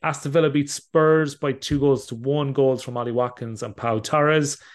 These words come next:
Uh, the goal for Spurs was scored by Giovanni Lo Celso. Watkins, I don't know if you've seen the game, Dara, but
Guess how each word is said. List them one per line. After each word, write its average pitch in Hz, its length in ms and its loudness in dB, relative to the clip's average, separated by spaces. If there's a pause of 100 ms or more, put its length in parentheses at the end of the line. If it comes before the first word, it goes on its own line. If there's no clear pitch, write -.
(320)
Uh, 107 160 -2
the 113 100 -6
goal 131 180 4
for 117 120 -8
Spurs 123 400 2
was 110 100 -8
scored 117 320 0
by 113 220 -4
Giovanni 117 680 -4
Lo 104 120 -8
Celso. 151 640 2 (440)
Watkins, 170 600 0
I 143 140 -4
don't 147 100 2
know 151 60 0
if 139 100 -2
you've 123 80 -6
seen 156 140 -4
the 156 80 -4
game, 135 200 -2
Dara, 127 380 0
but 127 240 -2